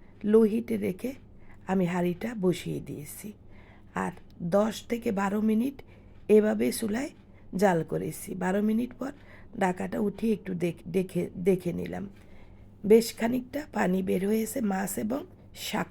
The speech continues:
থেকে। আরও দশ মিনিট আমি মিডিয়াম লো হিটে ঢাকা দিয়ে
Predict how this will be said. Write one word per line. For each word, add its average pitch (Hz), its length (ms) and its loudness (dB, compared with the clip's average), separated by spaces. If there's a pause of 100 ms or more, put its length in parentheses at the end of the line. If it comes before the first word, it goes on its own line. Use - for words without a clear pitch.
(140)
থেকে। - 280 -8 (580)
আরও 196 240 0
দশ 233 240 -2 (100)
মিনিট 233 260 0
আমি 247 220 0 (420)
মিডিয়াম 196 440 4 (120)
লো 196 80 2
হিটে 214 360 0 (440)
ঢাকা 190 280 -2
দিয়ে 247 220 -2